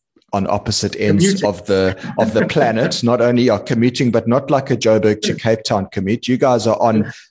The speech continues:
Speaker 1: opposite ends of the planet right now. Um, so <laughs> that's interesting. What,
Speaker 2: Yeah.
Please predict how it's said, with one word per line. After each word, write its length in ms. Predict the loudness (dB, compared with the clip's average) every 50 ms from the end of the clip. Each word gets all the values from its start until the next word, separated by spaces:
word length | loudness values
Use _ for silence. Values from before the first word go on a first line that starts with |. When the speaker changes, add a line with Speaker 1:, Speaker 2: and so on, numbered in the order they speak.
| _ -2
Speaker 1:
opposite 540 | 0 0 2 0 0 0 0 0 -2 0 0
ends 240 | 2 2 2 2 0
of 160 | 0 0 0
the 80 | -2 -4
planet 500 | -2 0 0 0 2 0 -2 -4 -4 -2
right 240 | -2 -2 -2 -2 -4
now. 260 | -6 -6 -4 -4 -6 -8 -12 -18 -20 -20 -20 -20 -10 -2 0
Um, 320 | 0 2 2 2 0 0
so 340 | -2 -2 0 2 4 4 2
<laughs> 80 | 2 2
that's 260 | 2 2 2 2 2
interesting. 680 | 0 0 0 0 0 -2 -2 0 0 0 0 0 -4 -8 -14 -20 -20 -6 _
What, 420 | 0 0 0 0 -2 -4 -4 -4 -6 -2 0
Speaker 2:
Yeah. 360 | 0 2 2 2 0 0 -2